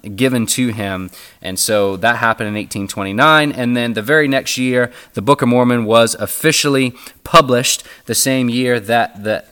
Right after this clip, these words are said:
uh, L D S Church began, L D S being Latter-day Saints, Church of the Mormons.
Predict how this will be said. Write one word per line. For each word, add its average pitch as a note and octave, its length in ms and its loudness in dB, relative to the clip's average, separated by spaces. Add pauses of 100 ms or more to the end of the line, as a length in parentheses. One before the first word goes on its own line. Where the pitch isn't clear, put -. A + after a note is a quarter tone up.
(120)
uh, G#2+ 280 2
L A#2+ 160 0
D A2+ 160 0
S A2+ 160 0
Church - 400 -2
began, F#2+ 540 -4
L G#2 120 -2
D G2+ 160 -2
S G2+ 120 0
being F#2+ 220 -6
Latter-day F2+ 380 -6
Saints, - 460 0
Church - 240 -8
of - 60 -18
the F#2+ 60 -10
Mormons. A2+ 440 -4